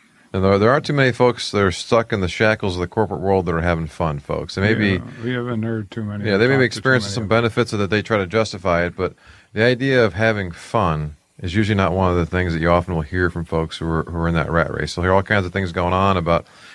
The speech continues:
Speaker 1: chains tied to them and they can't get away and the leash of the, of the technology and the cell phones and everything else. And it's, it's usually not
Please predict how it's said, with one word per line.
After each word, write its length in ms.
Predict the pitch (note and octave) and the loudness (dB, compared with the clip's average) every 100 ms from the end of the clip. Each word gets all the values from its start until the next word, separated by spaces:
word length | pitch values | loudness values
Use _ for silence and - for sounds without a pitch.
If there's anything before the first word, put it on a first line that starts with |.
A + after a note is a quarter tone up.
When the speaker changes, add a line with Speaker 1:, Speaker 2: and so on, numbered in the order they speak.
| - | -18
Speaker 1:
chains 440 | - B2+ B2 A#2 - | -2 0 2 0 0
tied 280 | A2+ A2+ | 2 2
to 60 | G#2+ | 2
them 300 | G2+ G#2+ G#2 | 0 0 0
and 160 | F#2 F2 | -2 -2
they 80 | E2+ | -4
can't 280 | A2+ G#2+ | -2 -4
get 100 | F#2+ | -2
away 420 | F2 G2+ A2 A2 G2 | -2 2 4 4 2
and 100 | F2 | 0
the 60 | |
leash 360 | F2 G#2+ A2 - | -2 0 -2 -2
of 100 | E2+ | -4
the, 220 | E2+ - | -4 -6
of 80 | E2 | -8
the 80 | E2 | -4
technology 640 | F#2 E2+ G#2+ A2+ A2 G2+ | -4 0 0 2 0 -2
and 120 | F#2 | -4
the 60 | E2 | -4
cell 260 | - G#2+ | -2 -2
phones 280 | G#2 A2 F#2+ | 0 -2 -2
and 80 | F2+ | -2
everything 280 | F2+ D#2+ F2+ | -4 -4 0
else. 360 | A2+ A2+ G#2+ | 2 2 0
And 100 | F2+ - - - - _ _ - | -6 -12 -18 -20 -20 _ _ -6
it's, 220 | A#2 - | -4 0
it's 320 | C#3+ B2+ A#2+ | 0 0 -4
usually 200 | D#3 C#3+ | -4 -2
not 260 | B2 A2+ | 2 0